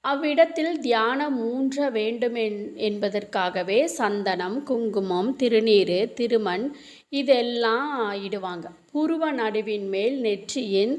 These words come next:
சகஸ்ரராத்தில் துரிய வெளியுள்ள அவ்விடத்தில் அருட்சோதி தோன்றியதை குறிக்கவே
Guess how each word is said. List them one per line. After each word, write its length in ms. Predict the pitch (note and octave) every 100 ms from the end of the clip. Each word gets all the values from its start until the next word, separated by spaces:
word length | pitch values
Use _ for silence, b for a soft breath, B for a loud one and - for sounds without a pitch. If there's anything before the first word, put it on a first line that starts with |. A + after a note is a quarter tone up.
| B B B B _
சகஸ்ரராத்தில் 1500 | - C4 A3 C#4 D4 - D4 C4+ A#3 G3+ F#3 F3+ - G3+ C#4 - - -
துரிய 360 | B3 B3 C4+ C#4+ C#4
வெளியுள்ள 640 | A3+ A3 A3+ G3+ F#3+ F#3 F3 A#3 - G3+
அவ்விடத்தில் 760 | F#3 F#3+ F#3+ G3+ G3+ F#3+ A3 -
அருட்சோதி 840 | G#3+ G3+ A#3+ B3+ - C4+ B3+ B3 D4+
தோன்றியதை 800 | C#4 G3 G#3+ A3 A#3+ G#3 F3+ F3+ E4+ -
குறிக்கவே 560 | A3 G#3 - G#3+ F#3